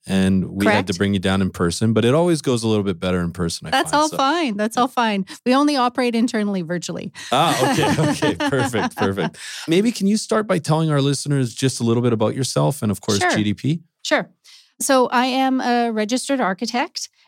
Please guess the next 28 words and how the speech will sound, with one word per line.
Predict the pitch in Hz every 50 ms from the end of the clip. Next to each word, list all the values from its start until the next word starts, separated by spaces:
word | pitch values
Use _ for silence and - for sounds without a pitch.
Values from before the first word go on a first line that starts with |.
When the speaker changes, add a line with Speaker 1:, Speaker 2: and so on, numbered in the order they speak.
| _ -
Speaker 2:
and | 220 220 220 214 214
the | 214
principal | 208 214 196 185 - - 220
of | 214 196
G | 185 202 196
D | 190
P | 180 196 185
Architecture, | 175 170 - - 202 202 - - 254
like | 240 196 190 -
you | 220 226
said. | - - - - 277 277 _ _ _ - - - - _ _ _ _ -
My | 220 220 226 233
husband | 233 - 254 254 247 240 226 262 262 262 277 285 285 285 277 277 - -
and | 214 214 220 220 220 226 226 220 226 220 208
work | 196 214 220 226 220 -
partner, | - - 214 - - 233 254 294 339 359
Robert | 285 208 196 190 202 202 -
Dare, | 190 196 196 196 214 240
and | 247 233
I, | 233 233 233 247 262 262
uh, | 226 208 202 196 196
started | - - - 208 202 190 196 190
our | 196 190 190 185
prior | 180 - - - - 202 185 190 196 208 208 202
company, | 196 - - 180 175 175 170 185 180 175 170 175 175 170 170 - - - _ _
Gronlund | - 247 269 262 277 262 226
Dare | 240 226 226
Partnership, | 226 - 247 - - 254 262 247 - - 175 196 214 -